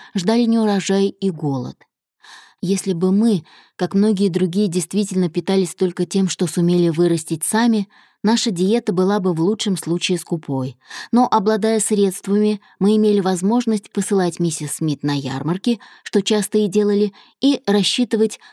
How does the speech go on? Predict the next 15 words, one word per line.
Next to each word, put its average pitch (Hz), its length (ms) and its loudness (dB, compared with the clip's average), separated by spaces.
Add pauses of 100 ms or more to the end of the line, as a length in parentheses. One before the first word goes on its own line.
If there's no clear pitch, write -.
(120)
на 196 140 4
регулярные 190 560 2
поставки 156 480 -4
кофе, 208 440 0
вина 151 400 0
и 175 120 0
других 160 340 -2
деликатесов, 165 800 -4 (300)
которыми 160 380 0
делились 160 500 0
с - 40 -6
нашими 151 360 -2
подругами 151 560 -4
из 139 120 -6
коттеджа, 202 560 -2